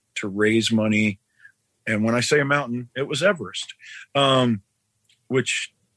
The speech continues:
the mountain of all mountains. Uh, they hiked Mount Everest to raise money for cancer and to fight cancer. And that was Mike Peters of The Alarm. And if you're a Welsh or a British music fan, you've gotta know of The Alarm.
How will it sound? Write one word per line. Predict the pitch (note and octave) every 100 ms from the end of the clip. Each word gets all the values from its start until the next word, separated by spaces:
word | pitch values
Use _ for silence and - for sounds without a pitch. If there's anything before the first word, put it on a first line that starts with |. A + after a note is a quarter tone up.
| _
the | A#2+ A#2
mountain | G#2+ A2 A2+
of | A2+
all | A2+ A#2+
mountains. | D#3 F3 G2+ - - - - -
Uh, | C3+ C3 B2+ A#2+ _
they | C3+ C#3
hiked | C#3 D#3 D3+
Mount | - D#3 D3 C#3+
Everest | C#3+ C3+ C3 B2 - _ -
to | B2+
raise | B2 B2+ A2+
money | B2 A#2+
for | A2+ A2
cancer | - D#3+ D#3+ A2+ A2 A2+ _ _ _ _
and | - A2
to | G2+
fight | - C3 A#2
cancer. | C3+ C#3 C3 G#2+ A2+ _ _ _ - _
And | A#2 A2+
that | B2 C3
was | B2 A#2+ A#2+ A2+
Mike | A#2+ A#2
Peters | - B2+ B2 A2
of | A2+ G#2+
The | A2
Alarm. | A#2 A2+ - A2 _
And | G#2 G2
if | G2 -
you're | G#2+ G#2+
a |
Welsh | G#2 A#2 B2 - - - _ _ _ _
or | - A2
a |
British | G2+ B2 B2 -
music | B2 A2+ A2+
fan, | A#2+ A#2 A2 A2 _ _ _ _
you've | - G#2
gotta | A2+ A2+ A2+
know | G#2+ A2 G#2+
of | G2
The | G#2+
Alarm. | G#2 G#2+ G#2+ F#2+